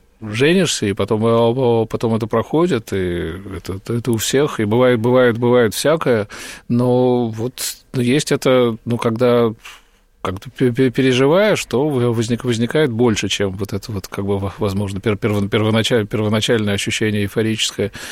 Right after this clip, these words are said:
Возникает, ну, просто вот ощущение, что, а, без, без эт-, без этого человека ты не можешь жить, что этот человек — часть тебя, что там, а, ну, это тоже, тоже то же самое, ну, наверное, это вот эта аналогия,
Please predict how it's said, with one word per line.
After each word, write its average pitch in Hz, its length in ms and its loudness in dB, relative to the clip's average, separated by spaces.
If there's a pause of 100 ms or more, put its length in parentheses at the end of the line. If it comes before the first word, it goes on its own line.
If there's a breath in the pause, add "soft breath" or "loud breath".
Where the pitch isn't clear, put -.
(280 loud breath)
Возникает, 143 720 0
ну, 117 120 0
просто 131 300 -4
вот 107 140 -4
ощущение, 131 500 0
что, 110 320 0 (640 loud breath)
а, 120 480 2
без, 117 400 -2 (560 loud breath)
без 117 140 2
эт-, 117 300 0
без 123 160 0
этого 135 200 2
человека 151 400 2
ты - 120 -4
не 143 100 0
можешь 120 240 0
жить, 85 160 -4
что - 140 -6
этот 101 100 -4
человек — 135 260 -2
часть - 300 -2
тебя, 85 340 -4
что - 220 -8
там, 92 260 -4 (400 loud breath)
а, 104 960 0 (160)
ну, 143 120 2
это 110 360 -2
тоже, 131 260 0
тоже 147 240 0
то 156 140 0
же 151 120 2
самое, 151 600 2
ну, 131 140 0
наверное, 139 320 2
это 113 120 0
вот 113 200 -2
эта 120 280 0
аналогия, 123 640 2